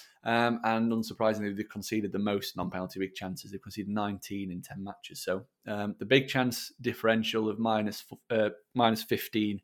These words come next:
is, uh, by far and away the worst in the league. And, and, you know, they are the worst team in the league. No, make no bones about it, based on expected goals. Their expected goal difference of minus fourteen point two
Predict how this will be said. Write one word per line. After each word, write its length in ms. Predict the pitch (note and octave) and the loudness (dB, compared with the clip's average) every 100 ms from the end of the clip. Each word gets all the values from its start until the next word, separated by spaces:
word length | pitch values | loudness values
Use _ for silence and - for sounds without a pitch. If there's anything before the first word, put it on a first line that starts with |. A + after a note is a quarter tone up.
| - - - - - _ _ | -12 -20 -20 -20 -20 _ _
is, 440 | A#2 G#2+ G#2 - - | 0 2 0 -8 -8
uh, 200 | G#2+ G2+ | -8 -8
by 200 | G2 G#2+ | 2 4
far 220 | G2 A#2 A2 | 6 6 6
and 100 | G#2 | 6
away 160 | G2+ | 2
the 100 | G2 | 2
worst 320 | G2+ G2+ - | 2 2 0
in 60 | G2 | -4
the 80 | G2+ | -2
league. 260 | G2+ G2 | -2 -4
And, 120 | G2+ - | -6 -8
and, 200 | G2+ G2 - _ - | -6 -6 -10 _ -6
you 100 | A2 | -4
know, 80 | |
they 160 | F#2 G#2+ | 4 8
are 360 | G#2+ G#2 F#2 - | 10 8 4 -6
the 160 | A2 G#2 | -6 0
worst 280 | G#2 G2 | 2 2
team 180 | - G2+ | -2 -2
in 80 | G2 | -2
the 60 | F#2+ | 0
league. 300 | G2 G2 - - | 0 0 -6 -4
No, 280 | A2 G2 - _ | -2 -2 -8 _
make 160 | C3+ C3 | 2 8
no 140 | B2+ | 8
bones 240 | A#2+ A2+ | 8 4
about 300 | G#2+ G#2 G#2 | 4 4 4
it, 100 | G2 | 4
based 240 | G#2+ G#2+ - | 2 2 0
on 80 | G#2 | -4
expected 440 | - A2+ - G2+ | -2 -2 -2 -2
goals. 420 | A2 G#2+ G#2+ G#2+ - - _ _ _ _ _ _ _ _ - | 2 4 2 -2 -14 -20 _ _ _ _ _ _ _ _ -4
Their 100 | A2+ | -2
expected 480 | A#2 - B2+ - A2+ | -2 2 0 0 4
goal 180 | A#2 A#2 | 6 8
difference 320 | A2+ A#2+ A2+ | 6 0 -2
of 100 | G#2 | 0
minus 400 | A2+ A#2 A2+ A2 | 2 4 4 0
fourteen 600 | - A#2 A2 - A2 A2 | 2 2 2 2 0 0
point 240 | A2+ G#2+ G#2+ | -2 -4 -6
two 340 | - B2 G#2+ | -2 0 0